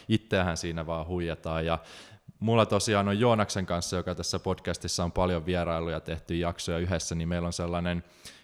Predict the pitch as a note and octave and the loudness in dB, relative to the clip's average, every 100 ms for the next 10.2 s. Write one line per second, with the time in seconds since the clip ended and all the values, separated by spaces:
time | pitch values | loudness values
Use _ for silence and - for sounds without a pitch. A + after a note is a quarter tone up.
0 | - A#2+ B2 G#2+ - - F#2+ F#2 F2+ F#2 | 0 2 4 2 0 0 2 2 0 -2
1 | - F#2 A2 G2 G2 E2+ E2 D#2 - E2+ | -2 -2 0 0 2 2 0 -6 -2 -2
2 | E2+ E2+ G2 F#2 F2 E2 E2+ D2+ - - | 0 0 0 2 0 0 -2 -4 -6 -4
3 | F#2 - G#2+ F2+ G#2 F#2+ G2 G2 - G#2+ | -4 -2 -2 0 2 2 2 0 0 -2
4 | - A2+ A2 D3 C#3 C3+ - C#3+ - - | 2 4 6 4 4 2 0 -6 -6 -16
5 | - - G2+ F#2 F2+ F2+ F2 D#2+ - - | -16 -8 0 4 6 6 4 0 -6 -20
6 | - - C#3 D#3 A#2 F#2+ F2 E2+ F2 F2 | -16 0 2 4 4 4 2 0 0 0
7 | E2+ E2+ - F#2+ F2+ E2+ E2 D#2 E2+ D#2+ | 0 0 0 2 4 2 0 -2 -4 -4
8 | D#2+ D#2+ D#2+ F2 A2 - F2+ F2 F#2 E2+ | -4 -4 -4 -4 -4 0 0 2 0 0
9 | E2+ E2+ - G#2+ F#2+ E2 - D#2+ E2 D#2+ | -2 -2 2 4 4 0 -4 -6 -4 -2
10 | D#2 | -4